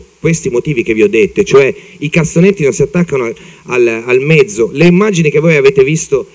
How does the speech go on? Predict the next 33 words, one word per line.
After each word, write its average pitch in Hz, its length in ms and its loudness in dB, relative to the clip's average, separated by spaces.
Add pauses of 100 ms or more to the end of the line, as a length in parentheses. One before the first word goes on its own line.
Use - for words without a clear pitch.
(160)
eh, 117 360 2
de-, 104 220 -16
de-, 110 160 -8
del, 117 400 -8
del, 110 360 -2 (200)
eh, - 460 -2
collega 139 320 4
Rossi, 139 360 2 (240)
non 190 220 6
sono 214 240 6
replicabili 180 640 2
da 120 100 0
noi 110 320 2
perché 165 240 2
non 196 140 6
si - 100 2
agganciano, 143 920 0
quindi 180 220 2
è 190 80 6
inutile 180 380 6
che 139 80 -2
ci 147 120 -4
prendiamo 131 440 0
anche 131 240 -2
in 131 80 -4
giro, 127 180 0
bisogna 143 200 0
anche 175 160 2
dire 185 120 6
le 175 80 2
cose 170 180 0
come 165 140 4
stanno, 107 560 0